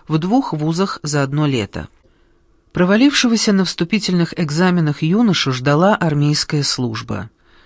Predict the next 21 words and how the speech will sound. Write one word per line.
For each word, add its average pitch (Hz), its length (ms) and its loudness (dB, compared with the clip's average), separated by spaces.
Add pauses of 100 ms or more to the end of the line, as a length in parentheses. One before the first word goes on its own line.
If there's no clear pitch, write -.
(300)
Когда 147 300 2
Перельман 143 580 0
заканчивал 135 600 -2
школу, 214 580 0 (360)
шел 147 260 0
третий 196 400 0
год 156 240 -2
войны 143 440 0
в 147 100 -4
Афганистане, 123 880 -2 (600)
и 147 60 -4
Советскому 233 580 4
Союзу 180 500 0
постоянно 170 640 0
нужны 151 380 2
были 151 160 2
в 127 80 0
этой 139 180 0
стране 139 600 0 (360)
не 151 220 2
менее 139 560 2